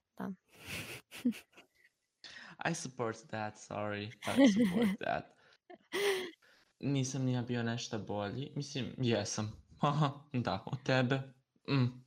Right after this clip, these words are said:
Speaker 2: šalim se. Em, pazi, mislim, moje situacije stvarno nisu bile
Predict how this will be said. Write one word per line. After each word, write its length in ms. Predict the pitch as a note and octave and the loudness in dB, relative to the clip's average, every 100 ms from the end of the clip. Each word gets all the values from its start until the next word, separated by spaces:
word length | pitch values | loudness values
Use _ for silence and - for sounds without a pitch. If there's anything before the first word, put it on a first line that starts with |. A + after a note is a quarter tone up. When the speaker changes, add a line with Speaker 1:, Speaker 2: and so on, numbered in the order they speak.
| - - - _ | -20 -20 -20 _
Speaker 2:
šalim 400 | - C3+ A2+ A2+ | 2 2 2 -2
se. 220 | - A2+ - - - - - - | -4 -8 -10 -20 -18 -18 -20 0
Em, 800 | C3 C3 B2+ B2+ B2+ G#2+ A#1 - - _ _ _ _ _ _ _ C#3 | 2 4 4 4 2 0 -4 -10 -14 _ _ _ _ _ _ _ -4
pazi, 240 | C3+ A#2 | -2 -2
mislim, 260 | B2 B2 B2+ | -2 -4 -2
moje 200 | B2 C#3+ | -2 -2
situacije 500 | D#3 D3+ C3+ B2+ D3 | -6 -6 -6 -4 -8
stvarno 260 | - C#3 C#3+ | -6 -6 -4
nisu 280 | C3 B2+ | -6 -4
bile 400 | C3+ C3 B2+ C3+ | -2 0 0 -2